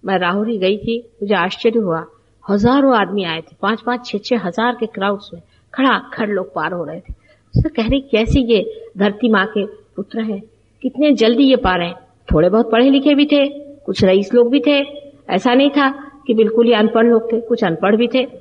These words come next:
लेकिन सब लोग पार बहुत जल्दी होते थे। तो मैंने उनसे पूछा, "क्या बात है?" कहले, "माँ, हमें तुम्हारे पर बड़ी श्रद्धा हो गई।"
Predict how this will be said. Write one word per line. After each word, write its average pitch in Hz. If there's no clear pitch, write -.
लेकिन 330
सब 320
लोग 330
पार 311
बहुत 226
जल्दी 190
होते 180
थे। 170
तो 269
मैंने 294
उनसे 339
पूछा, 320
"क्या 294
बात 254
है?" 247
कहले, 285
"माँ, 262
हमें 220
तुम्हारे 208
पर 196
बड़ी 175
श्रद्धा 170
हो 156
गई।" -